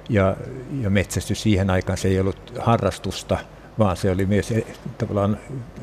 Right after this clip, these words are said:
elantoon, elantoon liittyvää. Ja, ja näin, näin ne, ne tutustuvat, ö,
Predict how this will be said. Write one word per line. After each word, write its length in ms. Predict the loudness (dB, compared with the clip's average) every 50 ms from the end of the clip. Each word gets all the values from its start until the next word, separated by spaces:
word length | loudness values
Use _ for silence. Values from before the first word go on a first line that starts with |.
| -8 -2
elantoon, 540 | 2 4 4 4 2 2 0 -2 -2 -2 -2 -4 -8 -6 -2
elantoon 480 | 2 2 4 4 2 2 2 2 2 4
liittyvää. 580 | 2 2 0 -2 -4 -2 -2 0 0 -2 -4 -6 -10 -16 -18 -18 -18 -18 -18 -18 -20 -20 -16 -6 0
Ja, 140 | 0 2 2
ja 160 | 2 2 4
näin, 320 | 4 4 4 4 2 0 -2
näin 300 | 0 0 2 2 2 0
ne, 140 | 0 0 2
ne 260 | 2 2 2 2 0 -4 -8 -12 -14 -6 -2
tutustuvat, 760 | -2 0 0 0 -2 0 0 2 2 2 2 0 -6 -16 -16 -18 -18 -20 -20 -18 -18 -18 -18 -18 -14 -12 -10
ö, 40 | -8